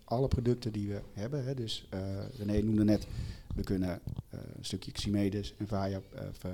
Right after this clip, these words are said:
ja, ViaPay en, eh, Tap Connect bij elkaar optellen. Maar al die dingen hebben ook een eigen waarde.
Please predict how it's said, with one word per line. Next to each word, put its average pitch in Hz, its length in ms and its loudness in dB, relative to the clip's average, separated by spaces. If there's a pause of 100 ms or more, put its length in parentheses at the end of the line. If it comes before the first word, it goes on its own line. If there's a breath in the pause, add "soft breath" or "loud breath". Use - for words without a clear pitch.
(180)
ja, 95 140 -2
ViaPay 98 640 -2
en, 92 200 -6
eh, - 40 -10 (280)
Tap 104 180 0
Connect 98 240 -4
bij 107 100 -4
elkaar 95 200 -4
optellen. 135 500 -2 (640 soft breath)
Maar - 120 -4
al 120 240 6
die 131 100 6
dingen 120 200 2
hebben 110 180 -2
ook 110 100 -4
een 117 80 -4
eigen 98 300 -4
waarde. 85 280 -12